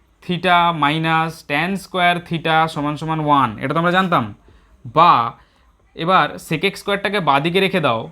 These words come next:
ট্যা-, মাইনাস ট্যান স্কয়ারটাকে ডান দিকে নিয়ে চলে যাও, কত হবে? ওয়ান plus ট্যান স্কয়ার theta, ঠিক আছে? তাহলে ওয়ান plus ট্যান স্কয়ার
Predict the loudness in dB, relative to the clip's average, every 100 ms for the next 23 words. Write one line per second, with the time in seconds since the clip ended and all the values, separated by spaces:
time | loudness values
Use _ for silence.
0 | _ _ _ -2 2 4 4 2 0 -2
1 | -2 -4 -2 -2 2 2 2 0 0 0
2 | -2 -2 -6 -8 -6 0 0 2 0 -4
3 | -4 2 4 4 0 -4 2 4 4 2
4 | -4 -4 -2 -4 -6 -6 -6 -6 -8 -6
5 | -4 -6 -12 _ _ _ _ -4 2 2
6 | 2 -4 -8 _ -2 0 4 4 4 2
7 | 2 2 2 0 -2 -2 -2 -4